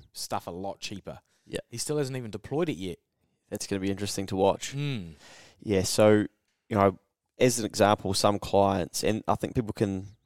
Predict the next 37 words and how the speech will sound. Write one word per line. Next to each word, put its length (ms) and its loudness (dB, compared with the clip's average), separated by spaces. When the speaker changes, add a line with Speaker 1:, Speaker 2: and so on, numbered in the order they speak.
Speaker 2:
we 80 -4
can 200 -8
look 200 4
at 120 0
business 260 2
to 60 -4
start 260 4
with 100 2
and 80 -2
then 100 0
go 120 6
back 140 4
to 60 -16
personal. 420 0
So 300 4
they 140 4
could 200 -4
get 260 -2
borrowing 440 6
based 320 2
on 80 0
how 120 -2
much 200 -2
their 100 -2
business 340 -2
was 140 -6
making. 540 -2
And 580 -2
some 240 4
of 160 2
the 360 8
borrowing, 360 4
I'd 100 0
be 80 2
like, 200 4
"Wow, 340 -2
that's, 440 -2